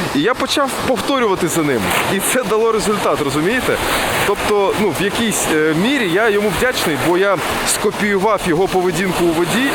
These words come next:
і тим самим, е, ну, знайшов те, що треба. Тому дякую тобі, друже. Не знаю, який би ти там не був сумний і ображений на увесь світ, я тобі дякую і бажаю успіхів у пошуку.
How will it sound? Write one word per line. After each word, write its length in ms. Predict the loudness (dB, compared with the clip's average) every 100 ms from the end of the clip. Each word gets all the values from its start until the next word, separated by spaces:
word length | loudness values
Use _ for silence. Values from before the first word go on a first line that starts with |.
| 0
і 20 | 0
тим 120 | 0 0
самим, 380 | 0 2 0 0 -2 -4 -4 -2
е, 280 | 0 2 2
ну, 160 | 0 -2 -4 -6 -4
знайшов 440 | -2 0 0 -2
те, 120 | -2
що 140 | -2 -2
треба. 320 | -2 0 -2
Тому 520 | 0 0 2 2 2 0 0
дякую 300 | 0 0 -2
тобі, 220 | 0 -2 0
друже. 200 | 0 0
Не 200 | 0 0
знаю, 400 | 0 2 2 2 0 -4 -4 -4 -2
який 260 | 0 0
би 120 | 0 0
ти 120 | -2
там 240 | 0 0
не 80 | 0
був 200 | 0 0
сумний 460 | 0 0 0 0 0 0
і 200 | 2 2
ображений 640 | 2 0 2 0 0 0 2
на 100 | 2
увесь 260 | 2 0
світ, 280 | 0 0 0 0
я 140 | -2
тобі 220 | 0 -2
дякую 420 | 0 0 0 2 2
і 40 |
бажаю 440 | 2 0 2 0 2 0
успіхів 440 | -2 -2 -2 -2 0
у 80 | -2
пошуку. 580 | 0 0 0 0 0